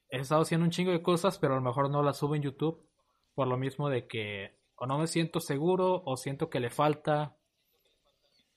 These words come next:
siento que le falta ese algo, pero como que me siento entre conforme e inconforme. Y es como, simplemente a veces, ahora sí que hago canciones,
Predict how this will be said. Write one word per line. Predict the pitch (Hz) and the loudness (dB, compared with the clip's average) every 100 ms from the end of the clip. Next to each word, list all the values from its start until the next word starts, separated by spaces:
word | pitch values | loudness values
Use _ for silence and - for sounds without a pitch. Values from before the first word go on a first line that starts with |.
| _ _ | _ _
siento | 147 143 156 | -4 -2 0
que | 156 | 0
le | |
falta | - 139 143 139 | 0 -2 -2 -4
ese | 143 - | -4 -2
algo, | 127 131 113 117 _ _ - | -2 -2 -4 -8 _ _ -4
pero | 131 127 123 120 - | -2 0 -2 -4 -8
como | 139 135 131 | -6 -4 -4
que | 135 | -4
me | 131 | -4
siento | - 143 139 160 156 147 - 127 | -4 -4 -2 0 0 0 -4 -8
entre | 123 123 120 113 | -8 -6 -8 -6
conforme | 123 117 156 160 160 165 - _ _ _ _ _ - | -10 -2 0 0 0 -2 -6 _ _ _ _ _ -6
e | 123 | -6
inconforme. | 117 113 - 120 113 101 - _ _ _ _ _ _ _ _ _ 107 - | -4 -8 -4 -4 -4 -10 -14 _ _ _ _ _ _ _ _ _ -20 -6
Y | 127 127 | -4 -2
es | 127 - | -4 0
como, | 156 139 127 120 113 - _ _ _ _ _ _ _ | 0 2 2 0 -4 -10 _ _ _ _ _ _ _
simplemente | - 147 151 151 151 151 160 | -8 -2 0 2 0 2 4
a | |
veces, | 151 151 160 156 131 117 110 - - - _ _ _ _ _ _ _ | 4 2 2 4 4 0 -2 -8 -14 -18 _ _ _ _ _ _ _
ahora | 127 143 | -2 -2
sí | 165 | -2
que | 160 160 | 0 2
hago | 170 | 4
canciones, | 165 143 160 165 185 190 - | 2 0 0 2 0 -4 -14